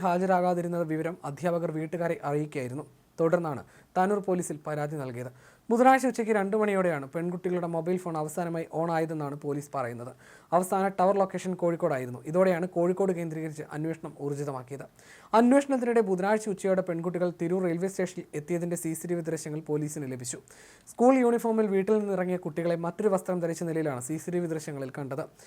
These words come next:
ഇരുവരും തിരൂരിൽ നിന്നും ട്രെയിനിൽ കയറി കോഴിക്കോട് എത്തിയിരിക്കാമെന്നാണ് നിഗമനം. കാണാതാകുന്നതിന് മുൻപ്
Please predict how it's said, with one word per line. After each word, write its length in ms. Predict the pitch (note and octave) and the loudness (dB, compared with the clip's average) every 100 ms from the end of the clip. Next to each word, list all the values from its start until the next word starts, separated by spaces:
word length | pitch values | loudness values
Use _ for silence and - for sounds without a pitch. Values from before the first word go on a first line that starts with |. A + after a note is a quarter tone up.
| - - F#3 | -20 -4 2
ഇരുവരും 280 | G#3 G#3+ G#3 G3 | 4 4 2 0
തിരൂരിൽ 340 | F#3+ G#3+ G#3+ G3+ | 4 4 4 0
നിന്നും 200 | F#3+ F#3 | -2 0
ട്രെയിനിൽ 280 | F3+ F#3 G#3 F#3+ | 0 2 0 0
കയറി 200 | F3 F3 E3+ | -2 0 0
കോഴിക്കോട് 360 | F3 F#3 F#3 | 0 2 -2
എത്തിയിരിക്കാമെന്നാണ് 640 | F3 E3+ E3+ E3+ D#3 D3+ E3 | 0 -4 -2 -4 -4 -4 -4
നിഗമനം. 280 | A#2 B2+ D3+ - - - _ | -6 -8 -10 -14 -20 -20 _
കാണാതാകുന്നതിന് 680 | A#3+ A#3 C4+ C4 B3 A#3+ A#3 A3+ | 8 10 10 8 6 4 2 0
മുൻപ് 240 | G#3 F#3+ | 0 -2